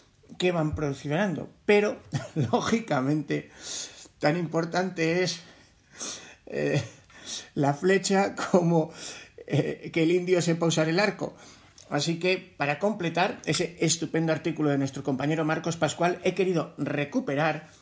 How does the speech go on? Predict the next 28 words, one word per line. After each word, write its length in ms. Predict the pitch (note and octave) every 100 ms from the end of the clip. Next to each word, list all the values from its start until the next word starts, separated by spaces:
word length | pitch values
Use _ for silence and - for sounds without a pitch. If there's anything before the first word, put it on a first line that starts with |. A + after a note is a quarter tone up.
| - -
una 220 | G#3 F#3
charla 440 | E3+ F3 D#3 D3 - - - _
de 500 | G#3 D#3 G#3+ A3+ - D#3+
lujo 640 | D3+ E3 D3 F#3 - - - - - - - - - -
con 400 | F#3 A3 B3 B3+ - - _ _ - - - _
uno 220 | - G3+ A#3
de 120 | G3+
los 180 | E3 D#3+
mejores 680 | C#3+ D3 G#3+ G#3+ G#3 - -
bastoneadores 1080 | - C#3+ B2+ D3 - D3 C#3+ D3 F3 G3 E3
del 140 | D3
mundo. 420 | F3+ B3 E3 - - _ _ _ _ _ _ _ _ _ _ _ _ _ _ _ _ - -
Bueno, 260 | F3+ E3 - - -
<laughs> 180 | - - G3+
ahora 220 | G3 G#3+
le 80 | G3
escucharéis 600 | F3 F#3 - D3+ E3 E3
a 140 | D3+ D#3+
él, 320 | A2 - - _ - - -
que 100 | F3
me 120 | E3
miró 240 | E3 D#3+ F#3
raro 400 | E3+ F3+ G#3 G3+
cuando 240 | D3+ D#3
dije 340 | D#3+ D#3+ D3+
eso. 320 | E3 E3+ F#3+ - - - - - _ _ _ _ _ _
Me 80 | -
dice, 280 | B2 C3 -